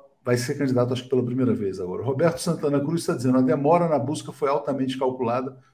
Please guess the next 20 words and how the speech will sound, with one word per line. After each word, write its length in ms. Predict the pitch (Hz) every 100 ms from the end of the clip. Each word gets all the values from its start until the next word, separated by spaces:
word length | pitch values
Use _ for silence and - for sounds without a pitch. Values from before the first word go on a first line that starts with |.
| _ _ _
para 200 | 143 147
dar 240 | 143 127 -
tempo 300 | 151 160 143
de 120 | 143
sumir 460 | - 143 135 135 135
com 140 | 160
os 120 | -
corpos. 480 | - 110 104 - 120
Os 140 | 127 127
corpos 460 | 139 143 - 139
não 180 | 135 143
aparecerão." 760 | 147 - 131 127 - 127 104 - _ _ _ _ _
É 100 | 160
certo 500 | 143 - 143 143 139
que 100 | -
tem 200 | - 160
dedo 260 | 131 131 127
do 100 | 135
governo 440 | 175 131 135 170
nisso, 320 | 160 175 -